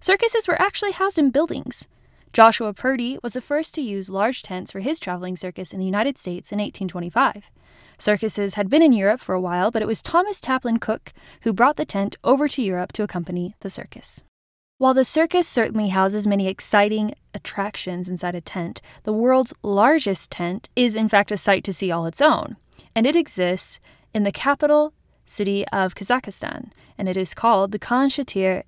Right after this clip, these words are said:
Entertainment Center. It's actually a transparent tent and was built in two thousand and six. It is three hundred feet high, or four hundred and ninety feet if you're including the spire, and basically covers about a hundred and forty thousand square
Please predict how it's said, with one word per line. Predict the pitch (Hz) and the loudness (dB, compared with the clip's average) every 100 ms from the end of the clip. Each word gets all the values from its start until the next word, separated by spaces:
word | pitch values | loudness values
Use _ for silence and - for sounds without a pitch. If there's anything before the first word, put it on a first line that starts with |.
| _ | _
Entertainment | 226 233 240 - 180 180 - | -2 0 0 -2 -4 -4 -6
Center. | - 190 180 - - - _ _ _ | -8 -6 -6 -8 -10 -12 _ _ _
It's | - - - | -10 -4 0
actually | 254 - 240 | 0 0 -2
a | 220 | -2
transparent | 226 220 - - 302 302 294 | 0 -2 -2 2 4 4 2
tent | 302 330 349 - - - - _ | 2 2 0 -14 -20 -20 -20 _
and | 247 254 | 2 2
was | - 247 - | 2 -2 2
built | 285 302 - _ | 4 4 2 _
in | 277 269 | 2 2
two | - 202 | 0 -4
thousand | 185 185 185 202 | -2 -2 -2 -4
and | - 233 | -2 -2
six. | - 415 - - - - - - _ | -2 -4 -4 -4 -4 -8 -20 -20 _
It | 247 | 4
is | 262 247 - | 4 0 -6
three | - 381 381 | 2 4 6
hundred | 359 285 | 6 4
feet | - 240 - | 0 -4 -4
high, | - 240 175 180 - | 2 4 4 0 0
or | 220 208 | 0 2
four | 220 220 | 4 4
hundred | 208 185 | 2 0
and | 185 | -2
ninety | 190 240 269 220 | 2 4 4 2
feet | 202 226 | -2 -6
if | 220 | -6
you're | 202 | -2
including | 190 190 214 196 | -2 -2 -2 -2
the | 175 | -2
spire, | 160 - - 277 208 247 - - | -2 -2 2 4 2 -2 -4 0
and | 240 233 220 - - | 4 4 0 -10 0
basically | 262 302 359 330 339 330 | 2 4 2 2 0 0
covers | - - 220 277 247 | -2 0 2 2 0
about | 202 294 | 0 0
a | 175 262 | -2 -2
hundred | 302 311 | -2 -2
and | - 196 | -4 -4
forty | - 254 277 | -4 -4 -4
thousand | 269 185 190 214 240 | -4 -2 0 0 -2
square | - 175 175 185 | -2 -4 -4 -6